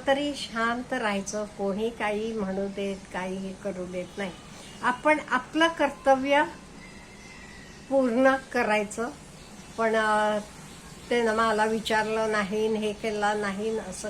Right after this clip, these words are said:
काहीही करायचं नाही. आणि मेडिटेशन करा, हवं ते सेल्फ टॉक करा, ह्याच्यानं आपल्याला खूप छान peace of mind मिळते. आणि हे सगळ्या गोष्टीमुळे आपली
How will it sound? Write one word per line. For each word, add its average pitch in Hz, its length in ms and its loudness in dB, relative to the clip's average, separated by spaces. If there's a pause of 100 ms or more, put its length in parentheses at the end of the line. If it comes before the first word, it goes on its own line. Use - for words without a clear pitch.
(100)
काहीही 220 520 -6
करायचं 226 640 -2
नाही. 202 280 -4 (840)
आणि 202 300 2
मेडिटेशन 214 800 4
करा, 220 280 0
हवं 208 280 0
ते 202 300 -4
सेल्फ 202 380 -4 (220)
टॉक 220 180 -4 (160)
करा, 190 260 -2
ह्याच्यानं 190 600 -4
आपल्याला 196 460 -4
खूप 294 600 -4 (800)
छान 233 300 2 (180)
peace 220 260 -4
of 240 300 -2
mind 269 240 6
मिळते. 202 500 2 (460)
आणि 226 240 2
हे 220 220 0
सगळ्या 262 520 0
गोष्टीमुळे 247 840 -2
आपली 247 460 -4